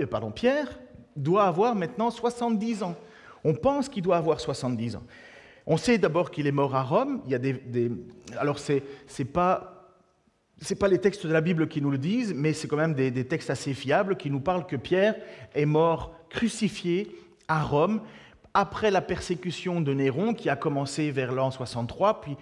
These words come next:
c'est là vraiment l'explosion, et Pierre se serait fait attraper par, euh, Néron, enfin en tout cas par ses soldats,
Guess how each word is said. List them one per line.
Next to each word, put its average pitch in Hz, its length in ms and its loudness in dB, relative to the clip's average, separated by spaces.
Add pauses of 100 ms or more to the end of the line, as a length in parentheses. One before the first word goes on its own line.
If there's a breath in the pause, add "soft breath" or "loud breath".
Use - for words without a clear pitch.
(160 loud breath)
c'est - 140 -4
là 139 140 4
vraiment 151 360 2
l'explosion, 147 680 -4
et 123 80 -2
Pierre 180 260 0
se 160 100 -10
serait 131 260 -4 (280 loud breath)
fait - 540 0
attraper 175 580 2
par, 156 540 0
euh, 120 200 2
Néron, 151 520 2
enfin 113 180 -4
en - 20 -6
tout - 80 -16
cas 123 100 -6
par - 140 -10
ses 127 120 -8
soldats, 135 380 0